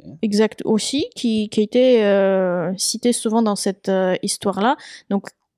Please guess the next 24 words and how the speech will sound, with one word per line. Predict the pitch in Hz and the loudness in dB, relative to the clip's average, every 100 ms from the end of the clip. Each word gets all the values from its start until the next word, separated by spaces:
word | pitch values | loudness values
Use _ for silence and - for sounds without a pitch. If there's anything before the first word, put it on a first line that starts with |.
| _ | _
contre | - 233 226 | -2 -2 0
ces | 220 226 | -2 0
deux | 226 | 0
personnes, | 226 226 269 | 0 -2 0
les | 233 | 0
charges | 214 220 214 202 | 0 -2 -2 -2
n'ont | 185 | -2
pas | 190 | -4
été | 180 | -2
retenues. | 175 233 262 392 226 | -4 0 2 2 -2
Cependant, | - 440 466 349 247 - _ | 0 2 4 2 0 -4 _
il | 185 | 0
y | |
a | 214 | 2
quand | 254 | 2
même | 254 254 | 2 2
trois | 285 | 0
personnes | 277 254 254 240 | 0 0 0 2
qui | 269 | 2
restent. | 269 320 403 - - - - | 4 4 2 -4 -12 -12 0
On | 269 262 | 4 4
a | 247 226 - | 4 2 0
Tommy | 415 415 415 | 0 2 0
François, | 370 370 - 320 311 277 | 2 0 2 2 4 2